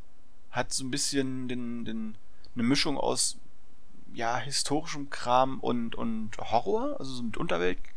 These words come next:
Äh, das Ganze irgendwie dreht sich offenbar irgendwie um Kämpfe in der Unterwelt oder um Zugänge um die Unterwelt. Hat recht viele Modelle.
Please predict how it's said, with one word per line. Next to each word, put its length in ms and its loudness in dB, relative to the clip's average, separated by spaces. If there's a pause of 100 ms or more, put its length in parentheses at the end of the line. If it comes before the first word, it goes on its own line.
Äh, 220 0
das 140 -2
Ganze 260 2
irgendwie 200 0
dreht 240 2
sich 180 -2
offenbar 460 4 (680)
irgendwie 260 0
um 240 0
Kämpfe 320 6
in 220 2
der 160 8
Unterwelt 440 4
oder 200 4
um 220 2
Zugänge 420 0
um 140 -2
die 60 0
Unterwelt. 540 0 (1200)
Hat 320 0 (360)
recht 360 2
viele 600 2
Modelle. 640 2